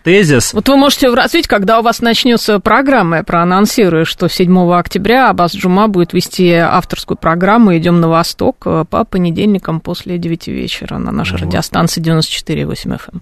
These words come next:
Speaker 1: Видите, как легло
Speaker 2: Да,
Speaker 1: хорошо.
Speaker 2: да, да.
Speaker 1: Обязательно. Так
Speaker 2: Мгм.
Speaker 1: вот, а, этот пантюркистский проект представляет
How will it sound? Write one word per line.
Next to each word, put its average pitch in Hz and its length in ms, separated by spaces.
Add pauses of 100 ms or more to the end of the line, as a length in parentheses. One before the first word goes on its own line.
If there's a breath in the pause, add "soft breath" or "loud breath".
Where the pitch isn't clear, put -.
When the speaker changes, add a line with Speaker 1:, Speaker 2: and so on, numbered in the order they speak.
(100)
Speaker 1:
Видите, 165 240
как 113 160
легло 107 320
Speaker 2:
Да, - 80
Speaker 1:
хорошо. 170 340
Speaker 2:
да, - 140
да. - 240
Speaker 1:
Обязательно. 127 640
Так - 140
Speaker 2:
Мгм. 175 100
Speaker 1:
вот, 120 260
а, 107 300
этот 135 440
пантюркистский 151 680
проект 160 440
представляет 135 760